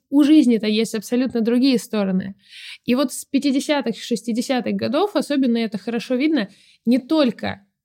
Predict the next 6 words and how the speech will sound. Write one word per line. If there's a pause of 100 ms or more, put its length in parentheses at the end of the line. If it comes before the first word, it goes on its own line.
(220)
м,
потому,
что
появляются
те
самые